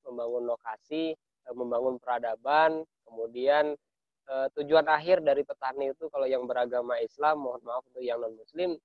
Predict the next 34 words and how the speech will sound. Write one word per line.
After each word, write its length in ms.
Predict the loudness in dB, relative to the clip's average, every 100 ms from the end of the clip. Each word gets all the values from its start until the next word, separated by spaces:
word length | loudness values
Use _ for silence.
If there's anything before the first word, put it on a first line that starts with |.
| _ _ _
selalu 300 | -2 0 2
ingin, 460 | 0 2 2 0 -4
eh, 440 | -10 -12 -8 -8 -10 _ _ _ _ -16
apa, 160 | -6 -2
menuntaskan, 840 | 0 0 -2 -6 -6 -4 -2 -4 -6 _ _ _ _ -10
eh, 140 | -4 -2
akhir 360 | -4 -2 -2
hidupnya 400 | -2 -2 -4 -4 -6
tuh 220 | -6 -8
untuk 160 | -8 -14 _ _
kita 160 | _ -10
berangkat 440 | -6 -4 -4 -6 -12 -8
haji. 400 | -10 -8 -10 -8
Makanya 280 | -6 -4 -4 -4
Haji 200 | -6 -4
Bangun 260 | -2 -2 -4
itu 100 | -4
menjadi 320 | -2 -2 -4
cita-cita 460 | -8 -14 -14 -12 -14 -16
kita 160 | -14
bersama 480 | -12 -12 -8 -4 0
yang 140 | 0 -2
kemudian 480 | -6 -6 2 2 2 _ _ _ _
ini 100 | -8 -4
coba 240 | -2 -2
kita 240 | -2 -8 -8
bentuk 560 | -6 -6 -4 -2 -2 _ -10
kelompok 400 | -8 -8 -12 -8
tani 240 | -4 -2
juga 220 | 0 2 2
yang 160 | 2
namanya 540 | 0 -4 -4 -2 0 0
Haji 240 | -4 -10
Bangun, 480 | -8 -4 0 2 0